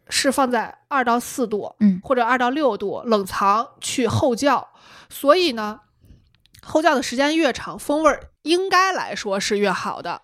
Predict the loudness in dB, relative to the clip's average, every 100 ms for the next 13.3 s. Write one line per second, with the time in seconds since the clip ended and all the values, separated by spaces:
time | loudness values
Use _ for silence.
0 | -6 -2 2 2 2 2 0 2 0 -2
1 | 4 6 6 2 -4 -4 2 2 4 2
2 | 0 -2 -2 0 -2 -2 0 2 4 2
3 | 0 0 2 2 0 -2 0 0 -2 -2
4 | 0 0 0 0 -2 -4 _ _ _ 0
5 | 2 0 -6 _ -16 -16 -16 -12 -4 2
6 | 2 2 0 0 0 -6 -20 -20 -20 -6
7 | -2 0 2 2 2 0 -2 -2 -2 -2
8 | 0 2 2 0 0 -2 0 0 0 2
9 | 2 2 2 2 0 0 0 0 2 2
10 | 2 0 -2 0 0 0 0 0 2 0
11 | 0 -4 -2 2 4 4 2 0 -2 -4
12 | 0 0 0 0 0 2 0 -4 -6 -2
13 | 0 0 -4